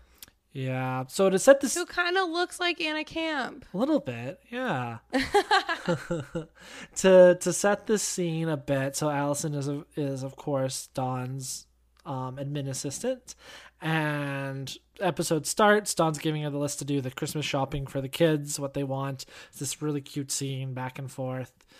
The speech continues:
Speaker 1: Um, she reads Sally's letter to Santa, sent to Santa care of Don Draper, and goes out to get the presents, et cetera, et cetera.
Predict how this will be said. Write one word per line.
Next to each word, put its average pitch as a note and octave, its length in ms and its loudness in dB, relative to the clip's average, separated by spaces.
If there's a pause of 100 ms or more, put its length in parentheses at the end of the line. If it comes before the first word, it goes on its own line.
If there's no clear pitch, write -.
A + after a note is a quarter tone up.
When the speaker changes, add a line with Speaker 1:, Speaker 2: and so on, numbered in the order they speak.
(280)
Speaker 1:
Um, B2+ 440 -8
she C#3+ 200 -6
reads C#3 520 -6
Sally's C#3 480 -4
letter C#3+ 240 -2
to C3+ 80 -6
Santa, C3 480 -6
sent C3+ 180 -8
to - 80 -12
Santa C#3+ 280 -6
care C#3+ 200 -6
of C3+ 60 -6
Don C#3 220 -4
Draper, C3 480 -8
and B2+ 200 -10 (300)
goes D#3 200 -2
out D3+ 160 -2
to D3+ 300 0
get D#3 140 0
the D3 80 -2
presents, C#3+ 400 -2
et C#3+ 100 -12
cetera, C3+ 240 -4
et C#3 140 -10
cetera. G3+ 560 6